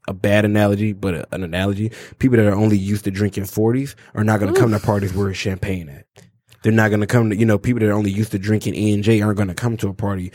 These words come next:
Speaker 1: where you
Speaker 2: Oof.
Speaker 1: can, we can get cognac. You know, people who are only used to drinking Pop Off and Svedka and things like that, they're not coming to parties where you're gonna be drinking things, you know, something simple like a Ketel One. And I say that just a sense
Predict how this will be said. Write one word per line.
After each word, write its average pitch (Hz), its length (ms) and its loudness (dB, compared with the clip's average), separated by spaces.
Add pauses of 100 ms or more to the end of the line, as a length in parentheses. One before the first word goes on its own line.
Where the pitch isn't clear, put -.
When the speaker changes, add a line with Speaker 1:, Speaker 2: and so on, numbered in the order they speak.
(260)
Speaker 1:
where - 200 4
you 104 160 2
Speaker 2:
Oof. - 40 -2
Speaker 1:
can, 101 180 -4
we 101 200 0
can 98 100 -8
get 101 220 -2
cognac. 98 460 -2 (260)
You 117 80 2
know, 107 100 2
people 117 180 2
who 107 120 6
are 98 100 4
only 107 160 2
used 104 160 -2
to 98 60 -6
drinking 101 300 -2
Pop 98 280 0
Off 101 180 0
and 95 100 -4
Svedka 98 380 -4
and 98 120 -6
things 104 160 -2
like 101 140 0
that, 104 220 0 (280)
they're 110 100 2
not 107 180 0
coming 123 280 2
to 101 120 0
parties 98 300 0
where 98 80 2
you're 95 60 0
gonna 98 120 2
be 95 120 0
drinking 95 340 -2
things, 92 420 -4 (220)
you 107 100 -4
know, 85 200 -8 (120)
something 98 300 -4
simple 95 300 -4
like 92 120 -8
a 82 60 -8
Ketel 104 320 0
One. 92 240 -2
And 98 140 0
I 98 60 2
say 120 180 2
that 110 100 4
just 98 180 -2
a 110 60 -14
sense 131 280 0